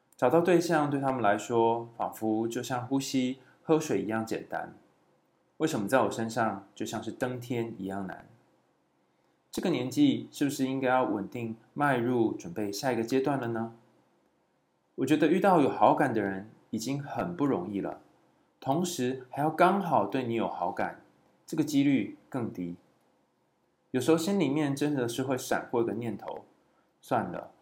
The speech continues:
反正这世界上就是不会有人真的爱我、需要我。然后日子一天天过，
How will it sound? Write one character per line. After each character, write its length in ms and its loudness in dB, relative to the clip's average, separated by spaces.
反 120 -4
正 120 -4
这 80 -4
世 180 0
界 160 2
上 480 0
就 140 -12
是 80 -4
不 180 -4
会 180 2
有 140 4
人 380 -4
真 120 -6
的 60 -4
爱 240 0
我、 280 -4
需 220 -6
要 180 0
我。 240 -6
然 180 0
后 300 8
日 200 8
子 120 2
一 40 8
天 160 0
天 180 0
过， 460 4